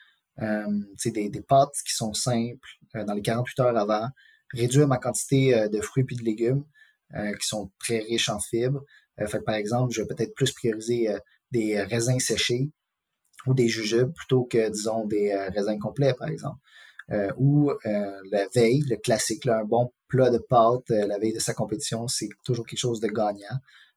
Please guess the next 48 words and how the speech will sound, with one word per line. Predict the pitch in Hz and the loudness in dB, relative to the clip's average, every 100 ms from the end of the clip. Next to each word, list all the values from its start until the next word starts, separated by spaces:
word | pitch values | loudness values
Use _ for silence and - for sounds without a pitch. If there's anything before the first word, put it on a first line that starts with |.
| - | -8
Euh, | 110 | -6
fait | 98 | -4
que | 113 | -2
c'est | 117 | 2
le | |
genre | 135 151 | 4 6
de | 135 | 4
choses | - 147 147 | 4 0 0
que | 113 | -4
je | |
vais | 110 | -2
juste | 110 139 - | 0 0 2
adapter | 135 143 - | 2 4 4
un | 160 | 2
peu | 131 | 2
dans | 165 | 2
les | 127 | 2
quarante-huit | 120 120 123 - | 2 0 0 2
heures | 135 127 | 4 4
avant. | 107 101 151 - _ _ _ | 2 2 -2 -6 _ _ _
Puis | - | -2
je | 123 | 2
vais | 123 | 4
vraiment | 127 156 | 6 6
le | 151 | 6
faire | 151 143 | 4 4
plus | 156 147 - | 2 0 2
avant | 123 123 | 2 6
un | 139 127 | 6 4
marathon, | 117 110 104 117 | 2 0 0 0
là, | 170 | 0
par | 139 107 | 0 0
exemple | 107 131 113 | 2 0 0
un | |
dix | 101 120 | -2 -2
kilomètres | 127 110 120 127 135 | 0 0 2 2 2
ou | 107 | -2
un | |
demi-marathon, | 104 107 117 110 104 127 123 | -2 0 0 -2 -2 -2 -2
je | 107 | -4
vais | |
pas | 98 | -2
porter | 131 110 120 | -4 -2 -4
beaucoup | 123 - | -2 0
d'attention | 127 107 107 - 117 | 0 2 -2 -2 0
à | 98 | 0
ça. | - 127 165 _ - - - _ _ | 0 0 -2 _ -20 -20 -20 _ _
Euh, | 110 110 | -4 -4